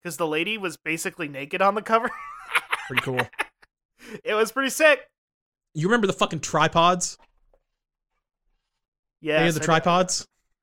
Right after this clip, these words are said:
Speaker 1: I do remember, 'cause it was that, uh, new up, like, C G model cover.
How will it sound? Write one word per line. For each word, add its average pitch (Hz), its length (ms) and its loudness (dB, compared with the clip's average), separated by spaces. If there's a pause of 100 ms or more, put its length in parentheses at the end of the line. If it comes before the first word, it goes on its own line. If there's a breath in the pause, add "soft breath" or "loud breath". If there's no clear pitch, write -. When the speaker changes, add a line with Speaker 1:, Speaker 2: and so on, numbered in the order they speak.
(120)
Speaker 1:
I 165 100 0
do 202 220 -4
remember, 185 440 2 (360)
'cause 196 120 -8
it 247 80 -2
was 254 140 -2
that, 247 240 6 (120)
uh, 196 260 6 (120)
new 226 300 -2
up, 196 260 2 (140)
like, 180 220 2
C 196 300 -4
G 185 300 -2
model 175 440 6
cover. 190 540 2